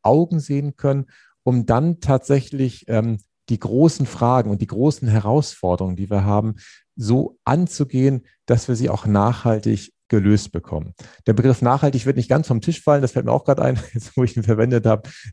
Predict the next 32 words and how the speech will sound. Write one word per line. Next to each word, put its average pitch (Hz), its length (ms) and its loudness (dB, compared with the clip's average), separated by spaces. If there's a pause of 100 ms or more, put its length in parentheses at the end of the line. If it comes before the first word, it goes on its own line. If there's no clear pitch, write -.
Natürlich 131 500 2
geht's, - 340 -4
ähm, 104 320 0 (240)
auch 110 220 0
darum, 110 360 0
dass 101 180 -4
in 120 100 -12
Zukunft 127 320 -4
das 110 120 -4
nachhaltig 110 480 -2
gemacht 107 280 -6
wird, 107 220 0 (420)
ähm, 104 320 4
die - 100 -2
Energiewende. 101 640 0 (400)
Und 107 220 -4
gleichzeitig 117 800 0
ist 120 120 -4
es 117 160 -4
nicht 113 240 -2
mehr, 104 380 2 (300)
ähm, 104 400 0 (240)
ich - 60 -20
sag 110 120 0
mal, 110 100 0
die 101 140 -2
Überschrift, 160 800 0
äh, 120 120 2
über 117 220 -4
den 120 120 -2
ganzen 113 340 -4
Podcast, 110 600 0